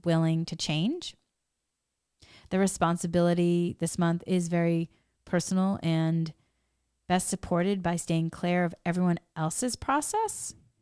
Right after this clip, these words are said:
In other words, my friends, stay in your lane. This doesn't mean that you don't have compassion for others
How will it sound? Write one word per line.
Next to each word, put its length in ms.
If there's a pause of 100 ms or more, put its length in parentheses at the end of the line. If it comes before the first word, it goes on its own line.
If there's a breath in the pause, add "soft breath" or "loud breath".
(180)
In 120
other 220
words, 380
my 140
friends, 680 (260)
stay 480
in 140
your 180
lane. 500 (1080)
This 160
doesn't 300
mean 220
that 100
you 100
don't 160
have 160
compassion 520
for 140
others 580